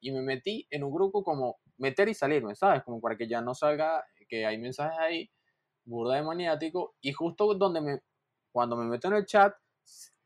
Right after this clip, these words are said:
estaba en el punto de la conversación donde había un GIF de Iron Man cuando explotaba el guante,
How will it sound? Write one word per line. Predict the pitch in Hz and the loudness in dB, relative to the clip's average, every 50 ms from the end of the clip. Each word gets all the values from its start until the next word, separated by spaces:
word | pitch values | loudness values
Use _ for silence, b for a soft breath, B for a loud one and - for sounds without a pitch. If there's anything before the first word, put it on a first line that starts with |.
| _ _ _ _ - | _ _ _ _ -4
estaba | 135 139 143 - - 180 175 185 208 233 247 240 - - _ _ - | -4 -4 -4 0 4 8 8 8 8 8 4 0 -4 -10 _ _ -8
en | - 160 160 | -4 -2 -2
el | 151 139 | -2 -2
punto | - 165 165 160 180 | -2 -4 -2 4 6
de | 214 220 | 6 6
la | 208 | 6
conversación | 208 202 175 165 151 139 139 135 - - 185 214 226 | 4 0 -2 -2 -2 -2 -4 -2 0 2 4 4 4
donde | 214 196 156 139 | 2 0 0 0
había | 135 135 143 147 | 0 2 0 -2
un | 156 160 | -4 -4
GIF | 165 214 240 262 - _ _ _ _ _ _ _ _ _ - | -4 -4 -4 -4 -8 _ _ _ _ _ _ _ _ _ -12
de | 123 120 127 131 139 156 185 | -4 2 4 6 8 8 6
Iron | 196 220 226 | 4 2 0
Man | 226 220 208 | -2 -4 -2
cuando | - 160 143 135 127 127 123 123 120 117 107 | 0 0 0 2 2 2 4 4 4 2 2
explotaba | 117 - - 127 117 - 123 123 135 | 0 -2 -4 -4 -2 2 2 2 4
el | 139 | 2
guante, | 135 139 123 104 95 - 90 - - | 2 0 0 -2 -4 -8 -12 -14 -16